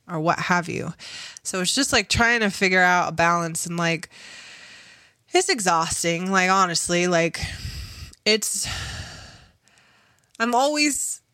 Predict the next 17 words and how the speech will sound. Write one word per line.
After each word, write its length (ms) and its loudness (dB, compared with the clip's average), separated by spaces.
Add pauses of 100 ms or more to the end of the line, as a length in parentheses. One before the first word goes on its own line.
(120)
questioning 840 -2 (400)
my 200 -2
motives 460 -2
and 180 -10
myself, 840 -6 (960)
but 640 0
I 140 -2
would 140 -2
rather 440 2
do 220 -4
that 300 2
than 180 -6
question 480 0
everybody 480 -2
else, 680 -2
you 120 -4
know? 240 2